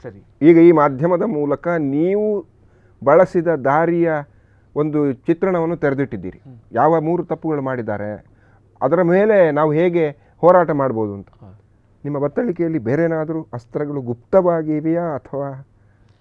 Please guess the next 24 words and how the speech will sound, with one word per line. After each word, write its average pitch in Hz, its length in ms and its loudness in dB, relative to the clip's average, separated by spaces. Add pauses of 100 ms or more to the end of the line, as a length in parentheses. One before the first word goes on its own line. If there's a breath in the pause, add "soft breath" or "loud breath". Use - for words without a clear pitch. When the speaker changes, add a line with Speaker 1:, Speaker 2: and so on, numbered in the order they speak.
(320)
Speaker 1:
ನೋಡಿ, 196 160 -4
ಒಂದನೇದಾಗಿ 175 880 -2
Speaker 2:
ಹ್ಮ್. - 160 -20 (300 loud breath)
Speaker 1:
ನಾವು 175 560 -4 (920)
ಗುಪ್ತ 180 320 -10 (680)
ದ-, 180 200 -8
ಆ, 180 40 -2
ಆ, 160 960 -4
ಮ್, 151 480 -16
ಅಸ್ತ್ರವನ್ನ 190 580 -4
ನಾವು 156 540 -4
ಇಟ್ಕೊಳ್ಳೋದಿಲ್ಲ. 127 600 -10
See, 202 380 -16
this 139 260 -14
is, 196 100 -12 (100)
we 147 80 -6
are 165 180 -2
going 143 360 -8
to, 180 60 -14
ಮ-, 139 520 -14
follow 156 260 -6
Mahatma 143 460 -8
Gandhi's 120 380 -14
principle. 101 440 -18